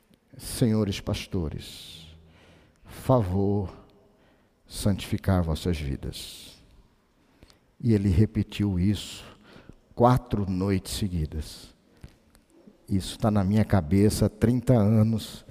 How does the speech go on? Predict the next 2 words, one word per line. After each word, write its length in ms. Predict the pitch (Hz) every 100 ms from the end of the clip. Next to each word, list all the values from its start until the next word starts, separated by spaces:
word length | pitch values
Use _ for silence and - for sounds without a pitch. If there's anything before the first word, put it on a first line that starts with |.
| - - - - - - - _ _ _ _ _ -
Senhores 640 | - - 117 110 110 107
pastores, 1120 | - 110 - 101 85 76 65 - - - -